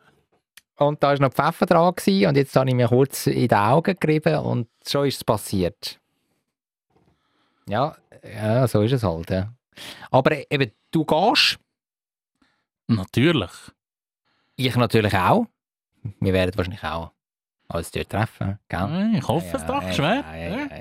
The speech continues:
Speaker 1: ja, ja.
Speaker 2: Zwischendurch mal, weißt du? So. Hi!
Speaker 1: Magst du dich erinnern, vor Corona war ja das letzte Mal gewesen.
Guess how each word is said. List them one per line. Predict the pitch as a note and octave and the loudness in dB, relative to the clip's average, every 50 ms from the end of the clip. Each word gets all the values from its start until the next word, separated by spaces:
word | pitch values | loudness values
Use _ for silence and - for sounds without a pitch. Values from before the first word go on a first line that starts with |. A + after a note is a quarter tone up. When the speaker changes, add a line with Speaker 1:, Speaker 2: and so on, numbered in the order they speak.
| - - | -14 -14
Speaker 1:
ja, | - - | -14 -14
ja. | - - - | -14 -16 -14
Speaker 2:
Zwischendurch | - - C#3 F3 F3 - - D#3+ D3+ F#3+ A3+ C4 B3+ | -10 -6 -6 -4 -4 -2 -2 0 0 0 2 2 2
mal, | B3+ C4 C4+ C4 | 2 2 2 2
weißt | A3 A3+ C4 B3 - - | 2 2 0 -2 -6 -12
du? | A#3+ | -18
So. | - _ _ _ _ _ _ _ _ _ - - - | -20 _ _ _ _ _ _ _ _ _ -10 -6 -4
Hi! | D#4 D4+ C4+ C#4 C#4 C4 C4+ C#4 - _ _ _ - | -2 0 0 0 0 -2 -4 -6 -10 _ _ _ -4
Speaker 1:
Magst | - B2+ B2+ - C3 | -4 -2 0 0 2
du | |
dich | A#2+ A#2 | 2 2
erinnern, | B2+ D3+ D#3+ D3 B2+ B2+ - _ _ _ _ _ _ _ _ - - | 2 4 4 4 4 4 0 _ _ _ _ _ _ _ _ -12 -8
vor | A2+ - B2 A#2+ A2+ | -2 0 0 0 2
Corona | - A#2 A2 A2+ B2 C3 B2 | 2 2 2 2 4 4 2
war | A#2 | 2
ja | G#2 A2+ A2+ | 4 4 2
das | G#2+ - | 4 4
letzte | A2+ A#2 - - - A#2+ | 2 2 2 2 2 2
Mal | A2+ A2 A#2 | 4 2 2
gewesen. | - - - A#2 C3 D#3 | 0 0 0 0 0 0